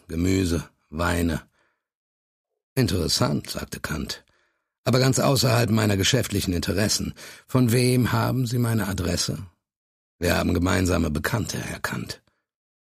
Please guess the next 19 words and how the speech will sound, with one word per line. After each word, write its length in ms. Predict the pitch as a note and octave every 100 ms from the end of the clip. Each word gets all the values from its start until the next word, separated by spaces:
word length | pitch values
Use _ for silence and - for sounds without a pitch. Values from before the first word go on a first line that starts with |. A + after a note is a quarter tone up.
| _ _ _ _ -
Aus 160 | A2+
dem 140 | C#3 B2+
Mund 240 | B2+ C3
Koopmanns, 680 | - B2 B2+ C#3+ E2+ D#2+ -
der 120 | A#2
seine 240 | A#2 A2+
schwere 340 | - A2+ G#2+ G#2
Kleidung 480 | A2 G#2+ A2 A2
wie 80 | G2+
ein 120 | F2+
Panzer 380 | F2 G#2+ G2+ A2+
trug, 300 | F#2 A#2 G2 - - -
klangen 340 | - B2 A#2 A2+
auch 160 | A2
diese 400 | - A#2+ A2 G2
Worte 440 | E2+ F2 F2 - E2
wie 120 | E2+
versuchte 480 | - E2 F#2+ - E2+
Körperverletzung. 880 | G#2+ F2 - - D#2+ D2 - F2